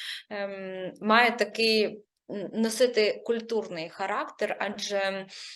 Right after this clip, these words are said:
м, є дуже ба-, велика кількість пацієнтів, які і без, е, військових, е,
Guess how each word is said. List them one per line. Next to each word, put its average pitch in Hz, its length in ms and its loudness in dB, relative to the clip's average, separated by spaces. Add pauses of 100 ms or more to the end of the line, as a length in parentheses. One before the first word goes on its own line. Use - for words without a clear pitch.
(240)
м, 185 340 -8
є 208 260 4
дуже 240 300 4
ба-, - 340 0
велика 220 280 4
кількість 208 460 -6
пацієнтів, 214 600 -2
які 214 440 -2
і 214 420 -4
без, 196 400 2
е, 175 420 -4 (180)
військових, 202 960 2
е, 185 540 2